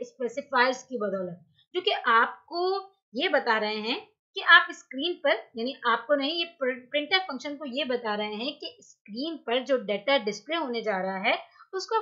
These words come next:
format क्या होगा। तो दोस्तों इस तरह से आप अपनी मर्जी के किसी भी data को screen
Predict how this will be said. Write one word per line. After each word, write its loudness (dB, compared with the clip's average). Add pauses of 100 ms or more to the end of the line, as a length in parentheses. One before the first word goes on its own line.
format 4
क्या 2
होगा। -2
तो -12
दोस्तों -2
इस -4
तरह 2
से -2 (140)
आप 6 (260)
अपनी 2
मर्जी 0
के -4
किसी -12
भी -6
data 4
को 2
screen -8